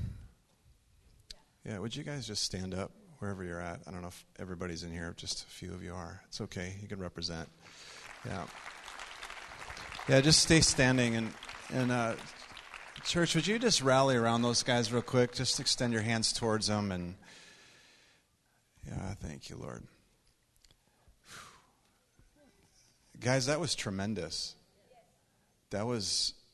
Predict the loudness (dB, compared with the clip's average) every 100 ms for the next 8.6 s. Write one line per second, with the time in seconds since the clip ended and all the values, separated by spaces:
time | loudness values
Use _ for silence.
0 | _ _ -6 -2 -2 -4 -10 -20 -8 -4
1 | -4 -2 0 0 0 -4 -8 -8 -6 -6
2 | -6 -6 -4 -6 -8 -12 -16 _ _ _
3 | _ _ _ _ _ -14 -12 -8 -4 -4
4 | -4 -4 -4 -2 -2 -2 -6 -6 -4 -4
5 | -6 -6 -8 -8 -10 -10 -10 -10 -12 -14
6 | -12 -12 -12 -12 -16 -20 -20 _ -20 _
7 | -8 -6 -4 -4 -2 -2 -4 -6 -6 -4
8 | -4 -4 -8 -6 -8 -10